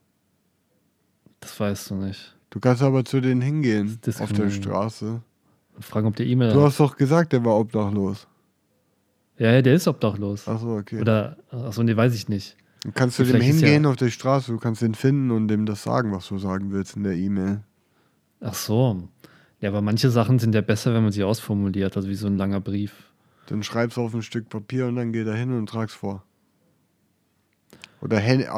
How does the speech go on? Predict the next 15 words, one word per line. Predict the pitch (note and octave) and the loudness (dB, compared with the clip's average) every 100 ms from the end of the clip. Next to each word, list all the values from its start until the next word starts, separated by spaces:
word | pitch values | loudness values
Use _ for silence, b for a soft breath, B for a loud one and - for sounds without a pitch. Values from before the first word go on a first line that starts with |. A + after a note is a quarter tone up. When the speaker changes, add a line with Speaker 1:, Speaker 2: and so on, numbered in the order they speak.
| A#2 | -6
Speaker 2:
händige | A#2 A#2+ C3 A#2+ A#2 A2+ G#2+ | -4 -2 0 0 0 0 -2
ihm | F#2+ A2+ G#2+ G2+ | -4 -6 -6 -6
das | G#2 G2+ | -8 -8
aus | F#2 A#2+ G#2+ | -6 -6 -4
und | |
er | G2+ | -6
kann's | - G#2+ - | -6 -10 -8
selber | G#2+ A2 G#2 | -6 -4 -4
lesen. | G2 F#2+ G2 F#2+ _ _ _ _ _ - | -6 -8 -10 -16 _ _ _ _ _ -8
Speaker 1:
Ja, | A2 F2 F2 F2 | -8 -8 -10 -10
das | F#2 - | -10 -8
sind | G2+ | -8
jetzt | - | -6
wieder | G#2+ G#2 | -4 -4
Argumente. | G2+ G#2 G#2 A2+ - G#2+ | -2 0 2 0 0 -4